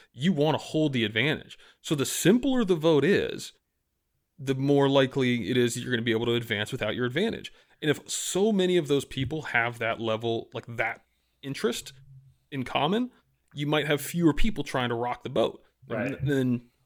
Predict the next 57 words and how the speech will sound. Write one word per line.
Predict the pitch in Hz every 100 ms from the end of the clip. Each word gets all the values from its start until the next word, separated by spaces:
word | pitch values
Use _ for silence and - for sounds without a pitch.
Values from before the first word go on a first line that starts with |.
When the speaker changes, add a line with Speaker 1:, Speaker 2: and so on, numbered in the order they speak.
| - - _
Speaker 1:
and | 143 139
so | 147
that's | 170
kind | - 185
of | 143 131
where | 151 143
I'm, | 139 123 107
like, | 127 117
why | 123 127
I'm | 123
excited | 113 - 131 120
about | 113 113 110
this, | 110 - - -
this | 113
kind | - 110
of | -
converging, | - 113 117 113 101 101 _ 98
th-, | 110
th-, | 117 107 95
this | 117
path | - 113 120 123
that | -
we're | 104 120
on. | 120 110 _ _ -
And | 135
if | 110
that's | 117 135 -
the | 135
situation, | 135 120 127 120 113 110
then | 135
all | 127
the | 113
idols | 117 117 -
come | 113
out, | 113 110
and | 123
it's | 117
gonna | - 110
be, | 107 107 104 _ _ _ _ _ _ _ _
it's | - -
gonna | 120
be | 110
wild. | 104 104 104 - - _ _
It's | _
gonna | 131
be | 117
wild. | 113 107 -
Did | 160
you | 220
see | - 226
on | 208 202
the | 185
preview | 175 - 202 185 190 185
for | 175 165
the | 165
next | 175 -
one? | 185 185